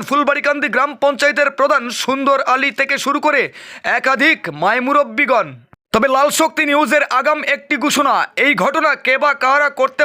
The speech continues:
পারে তা সম্পূর্ণ কিছুদিন আগে নজরে এসেছে লাল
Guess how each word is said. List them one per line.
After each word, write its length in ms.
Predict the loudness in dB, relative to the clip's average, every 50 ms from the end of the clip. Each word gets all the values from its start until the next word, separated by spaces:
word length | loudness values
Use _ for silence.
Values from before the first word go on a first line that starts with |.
| 2 2
পারে 180 | 2 2 0 -2 -6 -10 -16 -20 -20 -10 -6 -4
তা 60 | -4 -2 0 -2
সম্পূর্ণ 420 | -2 -2 -2 -2 -2 0 2 2 2 2 0 -2 -6 _ -20 -20 _ _ -6
কিছুদিন 340 | -2 -2 0 0 2 2 2 2
আগে 140 | 2 2 0 2 2
নজরে 300 | 2 2 2 2 2 2 2 2
এসেছে 280 | 2 0 0 0 0 0 2 2
লাল 120 | 0 0